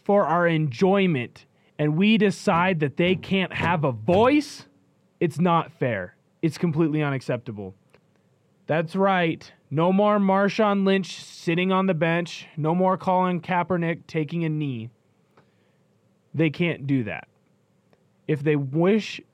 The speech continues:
to do that, if they want to do that, they have to stay inside of the locker room. It's absolutely appalling to me that this would happen. Colin Kaepernick started this movement, started this protest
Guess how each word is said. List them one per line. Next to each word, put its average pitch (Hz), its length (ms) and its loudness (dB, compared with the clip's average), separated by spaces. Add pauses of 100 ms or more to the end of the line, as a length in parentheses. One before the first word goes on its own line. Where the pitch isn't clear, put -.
to 226 120 -2
do 214 160 2
that, 233 280 2
if 151 120 -6
they 147 140 2
want 185 320 0
to 160 60 -8
do 139 140 0
that, 131 280 -2
they 151 200 -2
have 165 260 -2
to 156 100 -2
stay 151 340 0
inside 143 540 -4
of 127 60 -4
the 127 80 -2
locker 113 380 -4
room. 92 260 -16 (840)
It's 175 340 0
absolutely 160 840 0
appalling 123 640 -4
to 123 100 -14
me 107 320 -10 (240)
that 127 180 -6
this 131 220 -6
would 117 120 -6
happen. 98 400 -8 (720)
Colin 247 340 0
Kaepernick 170 600 -2 (360)
started 202 800 2 (180)
this 170 520 0
movement, 143 560 2
started 180 460 2
this 165 220 0
protest 139 920 -4